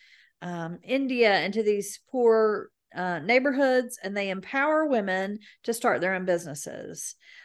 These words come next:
Um, you will see that a lot of the jewelry is made from, um, shell casings of bullets. Uh, they melt 'em down, um, because often these women live in places of peril. And, um,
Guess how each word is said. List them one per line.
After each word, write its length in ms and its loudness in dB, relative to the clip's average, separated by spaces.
Um, 460 -4
you 220 -4
will 120 6
see 460 -2
that 160 4
a 40 4
lot 340 2
of 120 0
the 80 2
jewelry 440 -4
is 200 -4
made 320 -4
from, 480 -4
um, 340 -10
shell 280 2
casings 800 -4
of 220 -4
bullets. 760 -4
Uh, 160 -8
they 140 -8
melt 340 -8
'em 120 -8
down, 540 -6
um, 600 -4
because 340 -4
often 400 -2
these 200 -6
women 460 -4
live 320 2
in 180 -8
places 440 -4
of 140 -6
peril. 520 -6
And, 720 -2
um, 800 -6